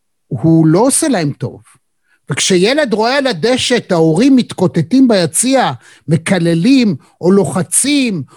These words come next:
או מקללים את השופט, המאמן,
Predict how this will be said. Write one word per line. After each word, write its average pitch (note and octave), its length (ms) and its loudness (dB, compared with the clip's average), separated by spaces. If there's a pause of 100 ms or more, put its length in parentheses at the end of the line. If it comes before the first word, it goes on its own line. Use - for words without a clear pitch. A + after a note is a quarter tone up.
(160)
או F#3 760 2
מקללים F#3 520 0
את - 80 -4
השופט, G#3+ 640 -2
המאמן, F3+ 720 -4